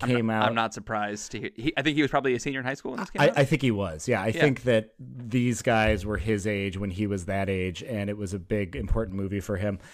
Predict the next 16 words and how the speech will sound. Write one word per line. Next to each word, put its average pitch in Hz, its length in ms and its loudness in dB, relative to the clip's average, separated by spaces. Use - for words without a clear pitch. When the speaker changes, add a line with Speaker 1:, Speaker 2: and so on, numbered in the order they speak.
Speaker 2:
And 127 120 2
the 135 60 4
reason 170 380 2
that 131 260 4
it 127 80 2
actually 123 220 2
came 131 240 0
up 226 240 2
was 127 560 6
this - 260 -2
would 135 60 4
have 113 80 2
been 113 320 4
two - 120 -2
thousand 107 300 2
six. - 480 0